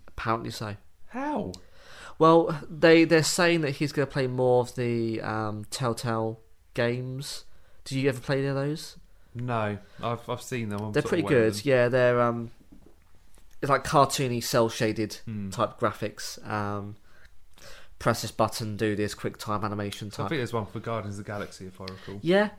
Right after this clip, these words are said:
Speaker 1: um, and they did one for Fables, which is brilliant, it's fantastic. Um, I think the studio's gone under, but they're still selling.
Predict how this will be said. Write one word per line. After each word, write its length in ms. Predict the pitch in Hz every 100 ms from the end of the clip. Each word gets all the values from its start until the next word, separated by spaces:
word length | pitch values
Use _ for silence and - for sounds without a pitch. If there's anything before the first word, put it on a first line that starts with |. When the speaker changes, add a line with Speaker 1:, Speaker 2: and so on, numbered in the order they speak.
| - -
Speaker 1:
um, 760 | 139 135 135 135 131 131 127 - -
and 120 | 127
they 40 | 120
did 160 | 123
one 120 | 117 113
for 100 | 120
Fables, 540 | 127 113 107 110 107
which 180 | 113 -
is 120 | - - -
brilliant, 560 | - 127 131 135 117 104
it's 80 | -
fantastic. 680 | 117 107 113 - 110 - - - - - - -
Um, 440 | 110 107 107 107 110
I 60 |
think 160 | 120 120
the 40 |
studio's 400 | - 120 110 107
gone 160 | - 107
under, 360 | 104 101 127 151 - - -
but 140 | 110 113
they're 60 |
still 240 | - 113 107
selling. 500 | - 107 104 101